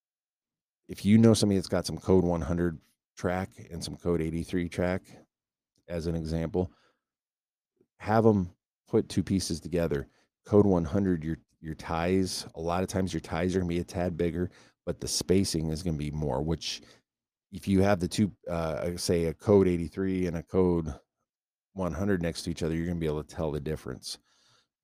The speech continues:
That's not that big of a deal 'cause you can alter that if you want to with your flex track, but keep that in mind. Um, so, yeah, we've been talking about track.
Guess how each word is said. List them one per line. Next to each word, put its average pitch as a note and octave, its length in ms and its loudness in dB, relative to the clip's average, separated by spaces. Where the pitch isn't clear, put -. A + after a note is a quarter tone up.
That's F#2+ 200 -2
not F#2+ 120 4
that G2+ 140 6
big F2+ 140 2
of F2+ 60 2
a F2 40 0
deal F#2+ 260 4
'cause D#2+ 240 -4
you F2+ 140 0
can D#2 180 -6
alter F2 440 4
that G#2+ 260 2
if D2+ 240 -6
you D#2 400 -4
want F2+ 260 -2
to G#2+ 200 4
with G2 160 2
your D#2 100 -6
flex G2 300 -2
track, G2 280 0
but F#2+ 260 -2
keep E2+ 160 -12
that D#2 160 -6
in D#2 60 -8
mind. D2 400 -8
Um, F#2+ 520 2
so, B2 480 8
yeah, D#3 220 2
we've A2 140 2
been A#2 120 4
talking F#2 440 -2
about E2 160 -8
track. A#2 280 2